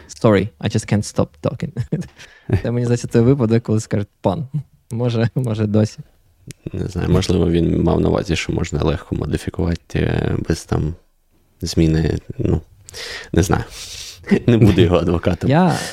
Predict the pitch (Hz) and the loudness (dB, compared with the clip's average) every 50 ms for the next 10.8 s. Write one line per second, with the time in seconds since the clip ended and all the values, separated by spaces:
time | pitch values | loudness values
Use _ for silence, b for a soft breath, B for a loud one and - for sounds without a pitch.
0 | - - - 131 123 123 117 104 101 - - - - - 147 147 147 - _ - | -14 -12 -10 -4 0 2 4 4 2 0 -2 -6 -12 -14 -14 -16 -16 -12 _ -2
1 | 127 123 - 127 123 123 120 - - 110 107 107 110 107 - - 113 127 131 - | -2 0 2 2 2 2 2 2 2 0 0 0 -2 -4 -2 -2 -2 -2 -2 -2
2 | 113 98 98 - - 160 180 156 123 107 101 95 95 92 92 95 95 104 117 120 | -4 -4 -4 -6 -8 -10 -8 -6 -4 -2 0 0 0 -2 -2 -2 -2 0 0 -2
3 | - - - - 135 - 113 120 131 131 - 117 110 110 _ - 120 117 120 - | -2 -4 -8 -6 -4 -2 0 0 0 0 0 -2 -2 -2 _ 0 0 0 0 0
4 | - 110 113 110 110 110 - - 113 - - - 110 110 113 113 107 95 - - | 0 0 2 2 0 0 -2 -4 -4 -4 -2 -2 -2 0 2 0 0 0 -2 -4
5 | - - - 107 110 120 120 120 120 117 - - 113 120 131 131 113 92 - 113 | -6 -4 -2 0 2 2 2 2 2 0 0 -2 -2 0 2 4 4 4 4 4
6 | 113 120 131 131 - 117 - - 113 - - 120 117 - 110 - - - 107 104 | 2 2 0 0 0 -2 0 0 0 2 2 0 0 0 -4 -6 -4 -4 0 2
7 | 120 151 170 - 123 104 127 - b b b b b _ - - 104 104 104 104 | 2 2 2 2 0 -2 -2 -4 b b b b b _ -6 -2 0 2 2 2
8 | 101 101 104 110 110 107 107 107 - 101 104 107 104 101 - - 104 - _ _ | 2 2 2 2 2 2 2 0 0 2 2 2 2 2 0 -2 -4 -4 _ _
9 | _ _ _ 117 113 113 117 107 107 110 107 107 107 101 98 101 104 - - 104 | _ _ _ 2 4 4 4 4 4 4 4 4 4 4 2 2 0 0 0 0
10 | - - 156 196 - - - 107 104 - - - 110 107 104 | 2 2 2 2 0 -2 -4 -4 -4 -4 -2 2 2 2 2